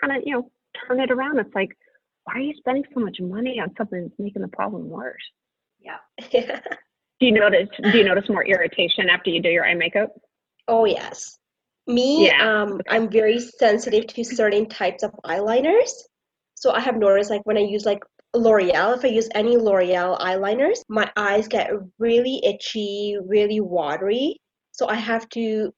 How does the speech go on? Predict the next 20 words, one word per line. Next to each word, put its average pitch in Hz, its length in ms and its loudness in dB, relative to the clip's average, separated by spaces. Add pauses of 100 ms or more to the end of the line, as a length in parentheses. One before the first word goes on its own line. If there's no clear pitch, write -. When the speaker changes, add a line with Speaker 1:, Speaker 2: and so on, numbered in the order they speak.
Speaker 3:
I 233 140 4
don't 240 240 6
wear 202 220 4
eyeliner. 185 640 0
I, 196 60 -4
I - 20 -10
can, 214 260 -6
I 220 120 2
only 247 180 4
wear, 190 280 2
like, 170 360 -2
um, 175 520 -6 (200)
like, 208 340 0
the 233 80 4
gel 214 500 2
eyeliners. 311 600 2 (260)
Speaker 2:
Hmm. 202 220 -14 (220)
Speaker 3:
But 202 140 0
yeah. 226 340 0 (640)
Speaker 1:
Interesting. 208 580 -4